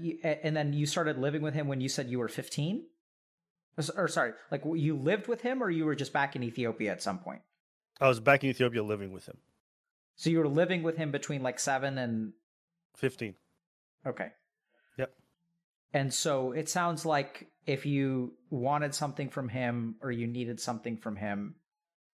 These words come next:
Speaker 1: you would kind of, you guys would sort of interact, but I'm, I'm not getting a sense of a lot of, like,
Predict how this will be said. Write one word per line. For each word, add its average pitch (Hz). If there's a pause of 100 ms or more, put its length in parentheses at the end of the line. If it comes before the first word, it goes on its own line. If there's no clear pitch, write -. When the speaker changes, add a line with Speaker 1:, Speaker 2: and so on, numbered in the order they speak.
(460)
Speaker 1:
you 120
would 113 (400)
kind 117
of, 127
you 117
guys 120
would 113
sort 123
of 110
interact, 101
but 117
I'm, 127
I'm 131
not 143
getting 127
a 120
sense 117
of 110
a 110
lot 107
of, 113
like, 104